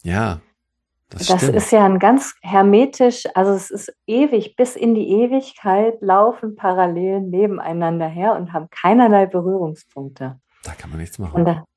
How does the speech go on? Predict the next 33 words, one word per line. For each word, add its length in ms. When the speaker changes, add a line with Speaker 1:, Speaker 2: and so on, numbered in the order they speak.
Speaker 2:
da 100
kann 180
man 180
gar 180
nichts 220
Speaker 1:
<laughs> 20
Speaker 2:
machen. 320
Von 140
daher, 300
<laughs> 680
Speaker 1:
<laughs> 100
Speaker 2:
von 120
daher, 320
ähm, 540
bin 220
ich 140
schon 220
allein 500
deswegen 840
mit 180
diesem 260
Wort 300
nicht 140
Speaker 1:
Ja. 60
Speaker 2:
einverstanden. 1000
Weil 560
ich 220
nicht 220
in 140
einer 280
Gesellschaft 680
leben 440
will, 480